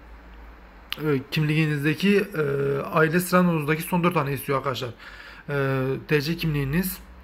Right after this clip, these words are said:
e, babanızın adı, e, doğum tarihiniz, bir de seri numaranızın son dört tanesini istiyor arkadaşlar. Bunu yaptıktan sonra böyle bir hes kodu işlemine geliyor arkadaşlar. Burada yeni kod ekle diyorsunuz arkadaşlar.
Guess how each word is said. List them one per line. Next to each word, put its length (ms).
e, 440
babanızın 440
adı, 320
e, 60
doğum 220
tarihiniz, 540
bir 80
de 200
seri 380
numaranızın 420
son 240
dört 140
tanesini 380
istiyor 200
arkadaşlar. 380
Bunu 120
yaptıktan 340
sonra 220
böyle 240
bir 320
hes 300
kodu 260
işlemine 340
geliyor 220
arkadaşlar. 400
Burada 220
yeni 340
kod 140
ekle 280
diyorsunuz 300
arkadaşlar. 460